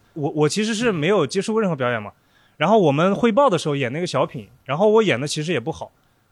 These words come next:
甚至呢，我们组的一个姐们儿，她，她在，呃，演完了做陈述的时候，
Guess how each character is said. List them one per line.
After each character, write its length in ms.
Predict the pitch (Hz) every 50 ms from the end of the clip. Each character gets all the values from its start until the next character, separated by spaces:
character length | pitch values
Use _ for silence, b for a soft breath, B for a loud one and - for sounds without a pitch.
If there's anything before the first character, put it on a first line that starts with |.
| _ _ _ _ _ _ _ _
甚 200 | - - 247 247
至 120 | 220 240 247
呢， 180 | 233 220 208
我 140 | 196 165 143
们 160 | 147 185 220
组 240 | 196 - 151 120 120
的 120 | 120 135
一 120 | 156 165 185
个 100 | 196 196
姐 220 | - 156 131 113
们 120 | 107 117 127
儿， 60 | 135
她， 320 | - 151 175 180 185 - - _
她 180 | - 170 180
在， 540 | 180 185 196 180 160 147 143 135 131 123 120 143 _ _ _ _
呃， 180 | - 123 120 123
演 160 | 127 127 120
完 120 | 120 139
了 60 | 170 170
做 120 | 208 202
陈 160 | - - 131
述 200 | 151 - - 285
的 100 | 190 147
时 100 | 120 -
候， 240 | 123 113 117 110 104